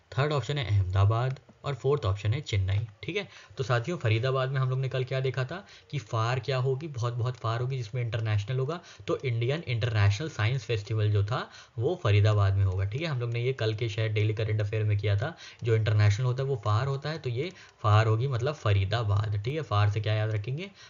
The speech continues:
फरीदाबाद, जो कि हरियाणा में है। और इसकी थीम क्या थी साथियों? Science and Technology Public Outreach in अमृतकाल, ठीक है साथियों,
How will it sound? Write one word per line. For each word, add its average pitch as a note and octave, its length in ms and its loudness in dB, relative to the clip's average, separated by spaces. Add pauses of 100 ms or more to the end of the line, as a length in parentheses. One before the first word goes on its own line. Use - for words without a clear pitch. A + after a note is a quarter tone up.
(120)
फरीदाबाद, G#2 680 4
जो A2 100 -2
कि B2+ 140 -2
हरियाणा F#2+ 460 2
में F#2+ 140 -2
है। F#2+ 140 -2 (240)
और A#2 120 2
इसकी A2 200 0
थीम B2 320 -2
क्या B2 120 0
थी C3+ 120 -4
साथियों? D3 400 -4 (380)
Science B2 300 2
and C3 140 0
Technology G#2+ 540 4 (440)
Public B2 380 0
Outreach A2 480 -2
in E3 120 -2 (220)
अमृतकाल, G#2+ 680 -4 (200)
ठीक C3 120 -2
है D#3+ 60 -2
साथियों, D#3+ 340 -4